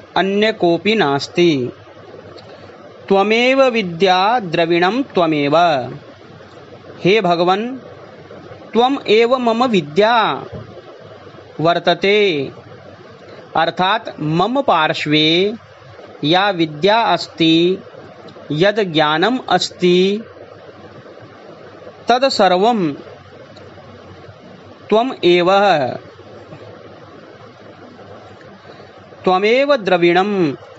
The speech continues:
तथैव त्वम एव मम द्रविणम अर्थात धनम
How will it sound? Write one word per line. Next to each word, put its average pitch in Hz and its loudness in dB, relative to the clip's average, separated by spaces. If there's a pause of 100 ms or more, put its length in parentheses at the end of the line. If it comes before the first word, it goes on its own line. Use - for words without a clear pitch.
(340)
तथैव 208 2 (1600)
त्वम 247 2
एव 202 2 (440)
मम 190 2
द्रविणम 175 0
अर्थात 185 -2
धनम 165 0